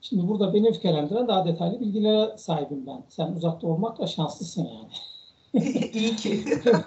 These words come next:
Speaker 1: <laughs> Şimdi Kemal Kılıçdaroğlu'ndan talepleri gerçekleştirmeyen gazeteciler tırnak içinde, e, seçim boyunca Kemal Kılıçdaroğlu'nun tarafını tuttular. Seçim kaybedince bir anda karşısına geçtiler.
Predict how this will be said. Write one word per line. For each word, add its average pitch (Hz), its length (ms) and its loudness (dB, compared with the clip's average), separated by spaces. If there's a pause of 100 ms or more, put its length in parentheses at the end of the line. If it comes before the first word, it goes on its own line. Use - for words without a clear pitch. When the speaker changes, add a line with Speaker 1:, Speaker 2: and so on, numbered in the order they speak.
(160)
Speaker 1:
<laughs> - 680 -12
Şimdi 202 560 0 (120)
Kemal 220 260 2
Kılıçdaroğlu'ndan 190 680 0
talepleri 185 460 0
gerçekleştirmeyen 170 920 0 (320)
gazeteciler 170 580 0
tırnak 156 280 -4
içinde, 185 500 -6 (400)
e, 175 100 -16 (680)
seçim 190 340 2
boyunca 156 440 6
Kemal 170 280 2
Kılıçdaroğlu'nun 151 500 -2
tarafını 175 400 -2
tuttular. 208 360 -4
Seçim 185 360 -4
kaybedince 175 460 0
bir 190 60 -4
anda 190 220 0
karşısına 180 380 0
geçtiler. 147 380 -6